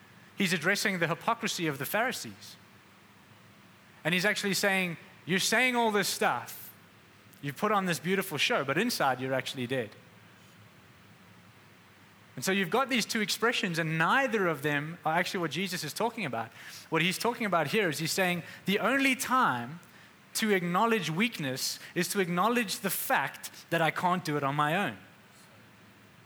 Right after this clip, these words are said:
You weren't meant to live here, so don't stay there. You can acknowledge the reality of the condition that if God doesn't turn up, this is where I'm at when I preach. I get up here and I'm like, "Lord, if you don't turn up, I'm just gonna sit down."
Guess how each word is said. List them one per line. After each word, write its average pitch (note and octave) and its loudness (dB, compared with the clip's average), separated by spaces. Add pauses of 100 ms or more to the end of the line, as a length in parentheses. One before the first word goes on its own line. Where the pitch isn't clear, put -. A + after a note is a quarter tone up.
(1160)
You G#3 2
weren't A3+ 0
meant A3+ 2
to A3 2
live G#3 2
here, C3+ 0
so G3 -2
don't G#3+ -2
stay C4 2
there. B2 -2
You E3 -2
can G#3+ 0
acknowledge F#3 0
the G3 2
reality F3+ 0 (240)
of E3+ -2
the F#3+ 0
condition F3+ 0
that E3 4
if E3+ 0
God A3+ 2
doesn't A3 0
turn G#3 0
up, C#3+ 0 (160)
this C#4 0
is C#4+ -4
where B3+ 4
I'm G#3 2
at G3+ 2
when F#3 2
I F3 4
preach. E3 -2
I G#3 2
get A3 2
up G#3+ 2
here G#3 4
and E3+ 2
I'm E3 2
like, D#3+ 2
"Lord, G3+ 0
if D3 -2
you A3 -2
don't G#3+ 0
turn F3+ -2
up, D3+ 2
I'm C#3 -6
just - 0
gonna F3+ 0
sit D3+ -4
down." C#3+ -4